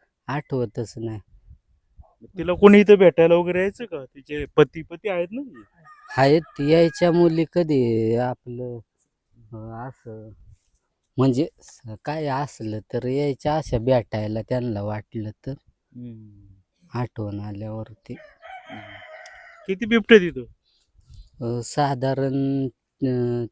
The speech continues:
Speaker 1: तीन का असतील.
Speaker 2: तीन?
Speaker 1: डोंगरात पण शेळ्यावाले सांगतात ना.
Speaker 2: अच्छा.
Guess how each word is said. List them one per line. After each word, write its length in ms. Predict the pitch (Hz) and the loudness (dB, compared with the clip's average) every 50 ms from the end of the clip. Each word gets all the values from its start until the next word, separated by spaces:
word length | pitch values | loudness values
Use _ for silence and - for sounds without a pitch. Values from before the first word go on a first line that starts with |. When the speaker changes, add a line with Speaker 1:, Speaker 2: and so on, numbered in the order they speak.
| _ _ _ _ _ - | _ _ _ _ _ -4
Speaker 1:
तीन 220 | 143 143 147 151 147 | -2 0 0 0 0
का 200 | 135 - - 147 | -2 -4 -6 -6
असतील. 520 | 156 143 - - - _ _ - 101 101 98 - _ _ _ _ - | -6 -6 -10 -14 -18 _ _ -14 -14 -14 -16 -20 _ _ _ _ -4
Speaker 2:
तीन? 240 | 196 240 311 320 208 123 - _ _ - - - _ _ _ _ _ _ _ _ _ _ _ _ _ _ _ _ _ _ _ - 117 | 0 2 2 2 2 0 -2 _ _ -20 -20 -20 _ _ _ _ _ _ _ _ _ _ _ _ _ _ _ _ _ _ _ -2 2
Speaker 1:
डोंगरात 440 | 131 139 143 147 147 143 143 143 - _ _ | 2 4 4 2 0 0 -2 -4 -6 _ _
पण 180 | 147 143 139 139 | -6 -4 -4 -6
शेळ्यावाले 720 | - - - 143 135 120 117 117 117 117 117 117 113 117 113 | -6 -4 -4 -2 -2 -2 -4 -4 -6 -6 -8 -10 -10 -12 -10
सांगतात 580 | - - 123 113 104 104 101 101 - - 113 - _ - | -8 -8 -8 -8 -10 -12 -14 -16 -18 -20 -20 -20 _ -18
ना. 100 | 160 143 117 _ _ _ _ _ _ _ - 123 | -20 -20 -20 _ _ _ _ _ _ _ -20 -20
Speaker 2:
अच्छा. 260 | 123 - - - 113 | -20 -20 -20 -20 -20